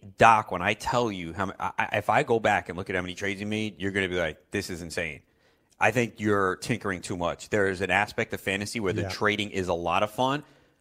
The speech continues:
Speaker 1: but man, when you
Speaker 2: It's bad,
Speaker 1: trade that
Speaker 2: right.
Speaker 1: much,
Speaker 2: You
Speaker 1: you're like,
Speaker 2: overtrade. You
Speaker 1: Yeah.
Speaker 2: overtrade. Yep.
Speaker 1: And he's trading for all these prospects and draft picks, and a lot of times they really don't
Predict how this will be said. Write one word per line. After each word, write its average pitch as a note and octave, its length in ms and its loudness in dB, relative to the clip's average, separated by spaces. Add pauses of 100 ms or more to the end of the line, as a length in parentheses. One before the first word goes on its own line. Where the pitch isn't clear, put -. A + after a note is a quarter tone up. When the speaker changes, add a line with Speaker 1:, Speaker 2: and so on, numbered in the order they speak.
(160)
Speaker 1:
but F#2 200 6
man, E2+ 540 -2 (240)
when A#2 160 2
you G3 60 0
Speaker 2:
It's G3+ 80 0
bad, A#2+ 80 4
Speaker 1:
trade F#3+ 180 2
that D#3+ 140 4
Speaker 2:
right. A2 80 -2
Speaker 1:
much, F3 420 0
Speaker 2:
You D3+ 60 -2
Speaker 1:
you're D3 80 6
like, - 160 6
Speaker 2:
overtrade. B2+ 440 0
You A#2 160 -8
Speaker 1:
Yeah. B3 380 8
Speaker 2:
overtrade. G2+ 320 -2
Yep. - 320 -2
Speaker 1:
And G3 140 6
he's F#3 120 -6
trading A3 280 2
for - 120 0
all D3+ 200 4
these C3 200 -2
prospects F3 880 -2
and F#2+ 140 -2
draft C#3+ 480 0
picks, - 400 -4
and C3 380 -2 (200)
a D#3 80 2
lot G#3+ 220 2
of C3+ 60 -4
times A2+ 580 0 (500)
they C#3+ 120 4
really C#3+ 360 4
don't G#2+ 480 2